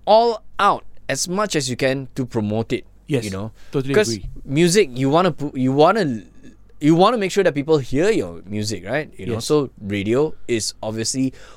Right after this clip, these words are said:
Speaker 1: one of the biggest and quickest way to reach. You know, of course, you know, everybody's aiming for that viral song on TikTok, you know, or wanna get viral on, like, you know, social media and stuff like that. I mean, sure, you can always aim for that, you know,
Speaker 2: Mm.
Speaker 1: but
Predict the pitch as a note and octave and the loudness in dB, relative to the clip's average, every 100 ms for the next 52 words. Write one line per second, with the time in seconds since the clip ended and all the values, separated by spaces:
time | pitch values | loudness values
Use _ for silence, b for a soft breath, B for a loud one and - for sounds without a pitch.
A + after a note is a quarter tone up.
0 | B G#2 C3+ E3+ C#3+ A#2 G2 - C#3 D#3 | B 2 4 4 0 -2 -6 -10 0 2
1 | E3 E3 - - - - - - B2+ A#2+ | 4 2 2 -4 -8 -16 -12 -4 -2 -4
2 | - F3+ F3+ F3+ - A2 A2 C3+ C#3 C3+ | 0 2 4 0 0 -6 0 2 2 -2
3 | - G2+ A2 B2 - - b b B2+ E3+ | -6 -4 -2 -2 -6 -16 b b 2 4
4 | F#3 - F#3+ - - B B C3+ D3+ D#3 | 4 4 2 2 -6 B B 0 2 2
5 | E3 D3 D#3+ C3+ C#3+ D3+ D3+ C#3 C3 A2+ | 2 4 2 0 0 0 -2 -4 -4 -4
6 | F#2+ G#2+ C3+ C#3+ C3+ - C#3+ C#3 A#2 G#2+ | -4 -2 0 2 0 2 0 2 -2 -2
7 | C#3+ C3 - C#3+ C3+ A2 A2 A#2 C3+ A#2+ | -4 -2 0 2 2 -2 -4 -2 0 0
8 | A2 G#2+ C3 C3+ C#3+ B2 A2 B2 C#3 C#3 | -2 0 0 0 0 -2 -2 0 2 2
9 | A#2 A2+ G#2 G2 G#2+ A2+ - B2+ C3+ B2+ | 0 -4 -8 -8 -6 -4 0 0 0 0
10 | A#2+ B2+ C3+ A#2+ G#2 - C3 A#2 A#2+ A#2 | 0 2 2 2 -2 -4 -4 -2 -4 -4
11 | b b b F#3+ A3 G#3+ - E3 A2+ A#2+ | b b b -2 -2 0 4 4 4 2
12 | C#3+ C#3+ E3 D#3+ C3 B2+ A2+ G#2+ F#2+ - | 0 0 -2 -4 -8 -8 -6 -6 -8 -10
13 | G2 A2+ G#2 G2+ C3 E3 | -6 -6 -6 -2 2 2